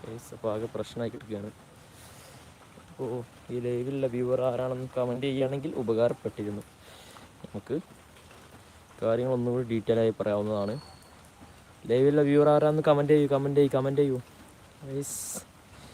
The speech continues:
ലൈവിലുള്ള വ്യൂവർ ആരാണെന്ന് കമന്റ് ഇടാം. ഓക്കെ, യെസ്. അപ്പോൾ വേറെ ഇൻസിഡന്റ് ആണ് അത്.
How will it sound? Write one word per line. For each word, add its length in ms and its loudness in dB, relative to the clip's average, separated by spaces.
ലൈവിലുള്ള 520 4
വ്യൂവർ 300 4
ആരാണെന്ന് 340 0
കമന്റ് 220 -4
ഇടാം. 160 -6
ഓക്കെ, 240 -14
യെസ്. 300 -8
അപ്പോൾ 180 -6
വേറെ 300 -4
ഇൻസിഡന്റ് 380 -8
ആണ് 140 -10
അത്. 120 -14